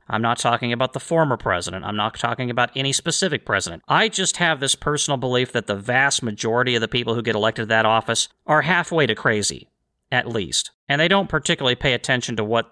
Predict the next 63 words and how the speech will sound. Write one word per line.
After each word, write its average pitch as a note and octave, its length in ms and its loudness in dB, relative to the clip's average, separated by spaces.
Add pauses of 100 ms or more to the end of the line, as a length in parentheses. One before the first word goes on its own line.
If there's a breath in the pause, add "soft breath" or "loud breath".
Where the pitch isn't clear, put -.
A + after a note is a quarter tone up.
(120)
the B2+ 80 -2
job A2+ 380 2
requires G#2 500 2
them F#2 160 -8
to F2+ 80 -12
do. E2+ 220 -4
But - 80 -10
that, C#3+ 160 -2
that's E3+ 200 -2
a, G2 200 0 (180)
that's - 160 0
a A#2+ 80 2
debate A#2 380 -2
for A#2 120 2
another G#2 220 2
time. G2+ 260 2
I'm A2+ 80 0
not B2 140 2
gonna A#2 120 -2
get G2+ 120 -6
too A2 120 -4
much G2 180 -4
into F#2 140 -4
that. C2+ 180 -12 (200)
But - 120 -6
the - 60 -10
country C4 280 0
tears A#3 240 4
itself - 320 0
apart A3+ 240 2
every E3 140 2
four D3 180 0
years, D3 160 2
and D3 60 -2
we D#3+ 80 0
think E3+ 180 0
this F3 160 2
is - 80 0
a E3+ 40 -4
good F3+ 140 4
idea. E3+ 460 2
And C#3 140 -2
part G#3 180 4
of A#3 60 2
the G#3 80 4
reason F#3+ 340 2
why D3 220 4
we G3 120 0
do G3 260 0
that, F2+ 260 -2
why B2 180 4
does A#3 140 2
the G3+ 60 -4
country G3 280 0
get - 160 -4
so E3 220 4
animated C#3+ 580 2
and G#2+ 160 -6
worked F3+ 260 2
up E3 160 2
and A2+ 120 -4 (100)
angry E3 540 2
or, G2+ 240 0